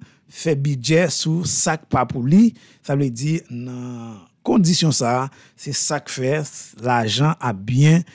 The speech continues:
dòmi, lajan ap byen kouche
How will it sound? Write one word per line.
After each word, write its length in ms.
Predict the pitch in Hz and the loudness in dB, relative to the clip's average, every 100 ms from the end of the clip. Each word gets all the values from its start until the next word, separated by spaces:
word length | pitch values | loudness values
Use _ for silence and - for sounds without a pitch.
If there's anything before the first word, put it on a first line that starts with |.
| _ _ _ - | _ _ _ -6
dòmi, 560 | 123 139 120 123 156 180 | 2 4 4 2 0 0
lajan 600 | 113 120 101 107 151 185 - | -4 -6 -4 -4 -2 -2 -4
ap 200 | 123 90 98 | -12 -12 -12
byen 240 | 117 165 | 0 2
kouche 480 | 190 180 156 - 170 | 2 0 -2 0 -2